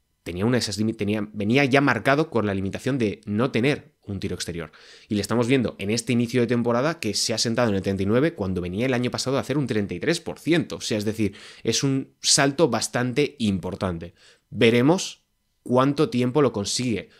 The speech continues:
mantener y si termina la temporada en un treinta y seis, treinta y siete por ciento,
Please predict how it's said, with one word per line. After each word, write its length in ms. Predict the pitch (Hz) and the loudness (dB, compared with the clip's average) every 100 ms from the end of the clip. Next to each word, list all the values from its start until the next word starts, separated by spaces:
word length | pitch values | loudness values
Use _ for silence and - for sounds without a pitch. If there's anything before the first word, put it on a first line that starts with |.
| _ | _
mantener 640 | 101 107 139 127 104 151 - | -2 2 4 2 2 0 -2
y 260 | 110 104 - | -6 -6 -6
si 200 | - 139 | -2 0
termina 300 | 127 117 196 | 2 2 2
la 80 | 165 | 2
temporada 420 | 127 113 107 92 | 0 2 0 -2
en 80 | 110 | 0
un 120 | 156 | 0
treinta 240 | - 117 | 0 0
y 40 | 101 | 0
seis, 220 | 117 101 | -2 -2
treinta 220 | 104 95 | -4 -4
y 20 | |
siete 180 | 113 143 | 0 0
por 120 | 104 | 0
ciento, 340 | 95 113 151 | -2 -2 -2